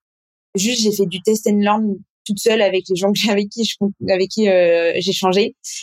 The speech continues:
Et, euh, effectivement, dans ma, dans mon process, euh, de, de prospection, euh, je demande constamment un feedback. Et je pense que c'est ça aussi qui m'aide. Tu vois, où les personnes, euh, me disent, euh, «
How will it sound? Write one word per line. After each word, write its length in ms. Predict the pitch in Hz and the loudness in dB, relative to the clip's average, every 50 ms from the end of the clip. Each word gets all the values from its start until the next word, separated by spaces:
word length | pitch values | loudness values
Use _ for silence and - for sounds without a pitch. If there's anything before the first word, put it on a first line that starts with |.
| - _ _ - | -16 _ _ 0
Et, 280 | 208 208 220 233 214 190 | 2 2 4 4 4 4
euh, 100 | 185 185 - | 2 2 0
effectivement, 640 | 196 196 - 208 202 - - 196 208 214 220 226 220 - | -2 -2 -2 -4 -6 -4 -2 -2 0 2 2 0 0 -2
dans 460 | - 202 196 196 208 202 196 202 196 196 | -2 -2 -2 0 0 0 0 0 2 2
ma, 280 | 196 185 185 185 180 | 2 2 0 0 -2
dans 140 | 185 196 190 | -2 -4 -4
mon 180 | 190 185 180 175 - - - | -4 -6 -10 -12 -6 -2 0
process, 560 | 220 208 - - 214 214 202 - - - - | 0 0 0 0 0 0 0 -2 -6 -8 -6
euh, 140 | - - - | -6 -6 -6
de, 260 | 180 - - - - - - | -6 -8 -10 -10 -8 -6 -8
de 80 | - - _ | -8 -8 _
prospection, 460 | 202 - - - - - - 226 240 240 _ _ _ _ _ _ _ _ - 180 | -10 -6 -4 -4 -4 -2 -2 -2 -4 -4 _ _ _ _ _ _ _ _ -14 -12
euh, 120 | 175 180 180 | -8 -6 -4
je 140 | 180 196 202 | -2 0 0
demande 440 | 180 180 220 214 220 233 226 220 202 - _ - | 0 2 2 2 2 0 0 -2 -4 -6 _ -4
constamment 520 | 226 214 - - 220 208 208 214 220 220 - _ - | -4 -4 -2 0 0 0 2 2 0 -2 -4 _ -12
un 60 | 190 - | -12 -10
feedback. 380 | - - - 180 202 240 - - | -10 -6 -2 -2 -2 0 -2 -4
Et 480 | - - _ _ _ _ _ - - | -8 -8 _ _ _ _ _ -14 -8
je 40 | - | -4
pense 160 | - 233 - - | -2 -2 -2 0
que 80 | 220 | -2
c'est 140 | 202 - 185 | -2 -2 -2
ça 200 | - - 214 208 | 0 2 2 2
aussi 260 | 208 208 - - 202 | 2 2 0 -4 -8
qui 160 | - - 208 | -6 -4 -2
m'aide. 180 | 202 196 190 185 | 0 0 0 -2
Tu 80 | - - _ _ _ - | -6 -16 _ _ _ -2
vois, 200 | 190 190 190 190 | 0 2 2 2
où 40 | 190 | 2
les 120 | 185 180 | 2 0
personnes, 420 | - 190 165 - - 208 208 208 202 | 0 -2 -2 0 0 0 2 2 2
euh, 120 | 185 185 | 0 0
me 100 | 185 185 | 0 -2
disent, 280 | 185 185 202 208 196 202 | -2 -2 -2 0 0 0
euh, « 60 | 180 | 0